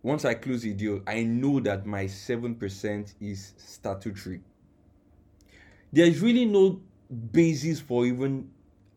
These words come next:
arguing about it, unless I choose, maybe after your negotiation, I choose to reduce my commissions. But you find out that in places like Nigeria, in Lagos, for instance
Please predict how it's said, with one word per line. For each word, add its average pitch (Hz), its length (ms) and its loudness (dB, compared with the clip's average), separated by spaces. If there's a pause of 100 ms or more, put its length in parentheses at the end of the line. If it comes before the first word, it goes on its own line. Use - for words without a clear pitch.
arguing 123 540 0
about 104 420 -2
it, 98 240 -12 (480)
unless 185 760 2
I 131 160 2
choose, 123 800 -4 (500)
maybe 135 300 2
after 117 320 -2
your 107 180 0
negotiation, 98 680 -4
I 101 140 -6
choose 135 440 -8
to 107 80 -10
reduce 104 580 -4
my 98 320 -6 (340)
commissions. 101 640 -6 (840)
But 180 180 6
you 175 120 2
find 220 240 -2
out 185 140 2
that 147 100 2
in 131 180 -2
places 160 460 -2
like 110 340 0 (880)
Nigeria, 123 800 0
in 143 180 0
Lagos, 131 680 4
for 123 180 -2
instance 110 600 -6